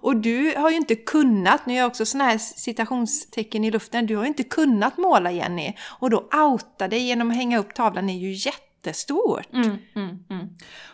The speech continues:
Speaker 2: Och för oss då som inte har haft den här bilden att vi kan måla, vilket jag, jag tror faktiskt att du är ett unikum, Jessica, att de flesta, om vi ska dra befolkningen i stort,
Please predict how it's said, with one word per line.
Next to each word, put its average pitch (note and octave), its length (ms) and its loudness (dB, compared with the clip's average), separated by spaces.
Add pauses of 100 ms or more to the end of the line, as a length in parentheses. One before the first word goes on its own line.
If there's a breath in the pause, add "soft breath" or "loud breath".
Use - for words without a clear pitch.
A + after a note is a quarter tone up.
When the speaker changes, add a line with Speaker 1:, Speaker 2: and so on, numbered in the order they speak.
Speaker 2:
Och B3 180 2
för C4+ 160 4
oss C#4 280 2
då A#3+ 160 2
som A#3 200 -2
inte A#3+ 200 0
har C4+ 340 2
haft C#4+ 340 -2
den C#4 140 0
här G#3+ 100 0
bilden F3 400 -2
att F3 160 -6
vi F3 80 -8
kan E3+ 200 -6
måla, F#3 320 0
vilket A3 260 0
jag, G#3 180 4
jag A3+ 100 0
tror B3+ 120 -4
faktiskt A3+ 300 -2
att F#3+ 120 0
du G3+ 120 0
är F#3 40 2
ett F3+ 100 -6
unikum, E3+ 500 -4
Jessica, F3+ 440 0
att - 260 -4
de A3 140 0
flesta, B3 680 2 (400 loud breath)
om G3+ 120 -8
vi G#3 60 -2
ska G#3 140 -2
dra F#3+ 280 2
befolkningen F3 640 -4
i E3+ 80 -4
stort, A#3+ 460 -4